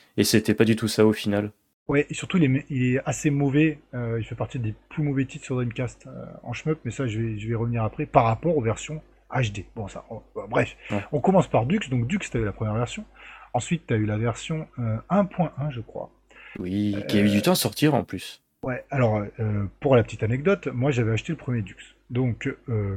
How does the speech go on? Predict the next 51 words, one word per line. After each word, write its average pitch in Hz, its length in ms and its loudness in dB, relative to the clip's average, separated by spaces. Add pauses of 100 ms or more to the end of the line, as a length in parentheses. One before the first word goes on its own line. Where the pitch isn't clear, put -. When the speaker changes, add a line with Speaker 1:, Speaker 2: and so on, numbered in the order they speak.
Speaker 2:
quand - 280 -4
ils 120 120 -4
ont 127 60 2
vu 139 120 0
qu'il 120 120 -4
y 104 40 0
avait 98 80 -4
quelques - 240 -8
problèmes, 180 580 0
euh, 113 140 -4
notamment 139 400 0
en 151 60 0
fait 160 160 -6
des 123 100 -4
problèmes 139 300 -2
de 113 60 -2
lisibilité. 117 640 -4 (480)
T'avais 113 180 0
la 107 100 2
Speaker 1:
C'est 113 140 2
avec 101 140 6
Speaker 2:
possibilité - 40 0
Speaker 1:
ça. 104 240 4 (380)
Speaker 2:
Euh, 135 220 -4
oui, 131 140 4
c'est - 140 -2
avec 113 180 0
ça. 127 320 0
Et 131 60 -6
de 131 140 2
level 160 220 6
design 135 340 0
aussi, 131 220 -6
mais 147 100 -2
plutôt - 320 -6
de 143 40 0
lisibilité. 117 460 -6
Donc 110 160 -4
dans 143 100 0
le 143 60 -2
premier 135 280 0
Dux, 160 180 0 (580)
t'avais 117 160 2
une 143 100 6
option 170 400 0
qui - 120 -16
te - 60 -20
permettait 113 340 0
d'enlever 120 240 2
les 117 100 2
décors. 110 340 -4